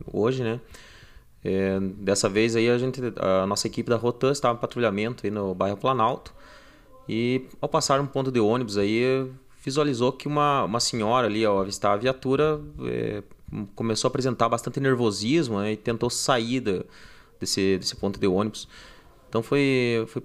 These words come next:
parada a senhora ali, questionada algumas coisas, ela começou a se contradizer. E diante da suspeita, ele foi solicitado, né, o que, que ela teria na,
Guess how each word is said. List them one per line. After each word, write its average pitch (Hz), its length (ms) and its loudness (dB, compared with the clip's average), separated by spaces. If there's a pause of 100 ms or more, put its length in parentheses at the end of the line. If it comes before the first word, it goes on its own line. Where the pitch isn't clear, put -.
(200)
parada 123 280 4
a 123 40 0
senhora 147 360 0
ali, 131 220 0
questionada 117 540 0
algumas 117 220 -2
coisas, 131 320 2
ela 110 140 2
começou 107 380 -4
a - 20 -2
se - 80 -6
contradizer. 131 760 -2 (680)
E 110 160 -4
diante 120 300 0
da - 80 0
suspeita, 131 560 2
ele 107 140 2
foi 131 180 -2
solicitado, 123 720 0
né, 107 200 0
o 101 120 -2
que, - 140 -8
que 110 180 2
ela 98 240 2
teria 101 380 2
na, 95 360 -2